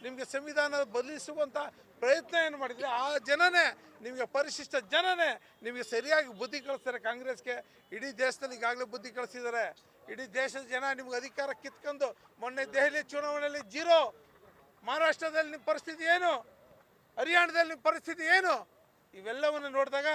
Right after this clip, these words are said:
ನಿಮ್ಮ ಪರಿಸ್ಥಿತಿ ಹದಗೆಟ್ಟೋಗಿದೆ. ಕರ್ನಾಟಕದಲ್ಲಿ ವಿಶೇಷವಾಗಿ ದೀಪ ಆರುವಾಗ, ಅದ್-, ಆರುವಾಗ ದೀಪ ಪ-, ಅತ್ಯಂತ ಬೆ-, ಇದು ಉಜ್ವಲವಾಗಿ ಉರಿತದಂತೆ ಉರಿಯುವಂತಹ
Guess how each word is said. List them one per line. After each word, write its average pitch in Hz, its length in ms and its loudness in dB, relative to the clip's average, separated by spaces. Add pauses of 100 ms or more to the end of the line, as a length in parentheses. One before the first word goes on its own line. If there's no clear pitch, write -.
(560)
ನಿಮ್ಮ 247 200 -10 (320)
ಪರಿಸ್ಥಿತಿ 294 440 -4 (180)
ಹದಗೆಟ್ಟೋಗಿದೆ. 277 640 2 (180)
ಕರ್ನಾಟಕದಲ್ಲಿ 294 720 -2 (440)
ವಿಶೇಷವಾಗಿ 285 720 0 (440)
ದೀಪ 294 240 -10 (200)
ಆರುವಾಗ, 302 360 2 (520)
ಅದ್-, 196 200 -14 (280)
ಆರುವಾಗ 302 360 2 (160)
ದೀಪ - 160 -14 (240)
ಪ-, 220 160 -6
ಅತ್ಯಂತ 285 300 -8 (340)
ಬೆ-, 208 160 -8 (800)
ಇದು 185 160 -14 (600)
ಉಜ್ವಲವಾಗಿ 339 580 4
ಉರಿತದಂತೆ 294 500 -4 (160)
ಉರಿಯುವಂತಹ 311 420 -2